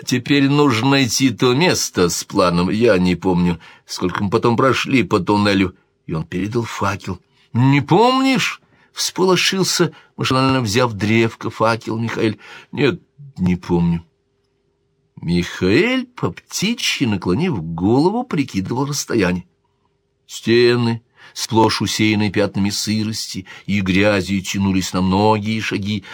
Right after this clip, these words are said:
одинаковыми выпуклостями кладки. Но, кажется,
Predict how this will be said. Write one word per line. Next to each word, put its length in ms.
одинаковыми 1080
выпуклостями 680
кладки. 640
Но, 300
кажется, 840